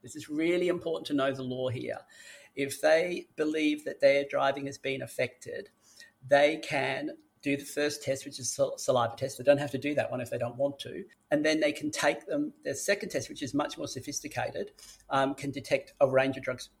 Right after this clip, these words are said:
particularly cannabis, for some time. But this is the killer. If they both come out as negative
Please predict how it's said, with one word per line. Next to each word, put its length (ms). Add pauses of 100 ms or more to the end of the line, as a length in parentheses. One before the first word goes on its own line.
(140)
particularly 340
cannabis, 500 (160)
for 140
some 300
time. 480 (260)
But 140
this 180
is 100
the 80
killer. 320 (300)
If 160
they 140
both 300
come 200
out 220
as 160
negative 520